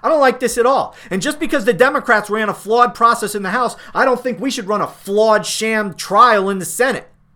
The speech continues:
The information should come out. It should have already come out in the House.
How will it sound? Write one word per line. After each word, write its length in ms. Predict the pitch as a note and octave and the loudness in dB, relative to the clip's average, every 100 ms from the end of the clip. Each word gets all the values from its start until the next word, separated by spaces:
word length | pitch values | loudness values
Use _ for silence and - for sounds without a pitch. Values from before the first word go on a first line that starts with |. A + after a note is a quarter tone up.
| _ _ _ _ _ _ _ _ _ _ - | _ _ _ _ _ _ _ _ _ _ -6
The 180 | A3+ C#4+ | -4 -2
information 640 | E4+ D#4 D4 D4 - A3+ | 0 0 0 -2 -4 -6
should 240 | - A#3 | -4 -4
come 180 | A3 C4 | -2 0
out. 340 | D4 - - - - - - | 0 -4 -8 -20 -20 -20 -6
It 120 | A#3+ | -4
should 220 | - D4+ D#4+ | -2 0 0
have 120 | C4 | 2
already 340 | A#3+ B3 C4 | 4 4 2
come 180 | G#3 G3 | -4 -4
out 160 | G3 F#3+ | -4 -4
in 60 | |
the 60 | G#3 | -4
House. 340 | C4+ F#3+ - | -4 -4 -8